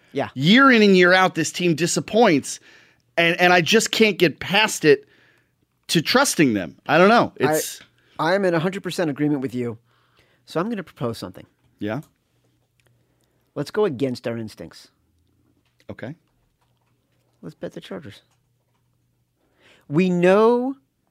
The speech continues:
Speaker 1: we have a, we have a cognitive bias here, right? And, like, I have only bet the Chargers in scenarios where, like, they are,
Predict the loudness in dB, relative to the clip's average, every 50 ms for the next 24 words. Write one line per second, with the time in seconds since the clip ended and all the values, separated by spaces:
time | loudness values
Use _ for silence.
0 | _ _ _ _ _ _ _ _ _ -4 -2 0 2 2 2 2 2 2 0 -2
1 | -2 -4 -6 -6 -2 -2 0 2 2 2 2 0 0 -2 -4 -8 -4 -2 0 0
2 | 0 0 -2 -4 -6 -4 -6 -6 -6 -6 -10 -8 -4 -2 -2 -2 -2 -6 -10 -14
3 | -16 -18 -18 -20 _ _ -12 -12 -10 -12 -12 -16 _ -10 -4 -2 -2 -2 -2 -4
4 | _ _ _ _ _ _ _ _ -6 -4 -2 0 2 2 2 0 -2 -4 -2 0
5 | 2 2 2 2 0 -4 _ -2 -2 0 0 -2 -2 -2 -4 -2 -2 -2 -2 -4
6 | -6 -6 -4 -4 -4 -4 -4 -6 -6 -8 -8 -10 -14 -18 _ _ _ _ _ _
7 | _ -2 0 0 2 2 2 0 0 0 -2 -4 -4 -6 -8 -8 -4 -2 0 2
8 | 2 2 2 2 2 2 2 0 -2 -2 -2 -2 0 0 -2 -2 -4 -8 _ _
9 | _ _ _ _ -8 -4 -2 -2 -2 -2 -4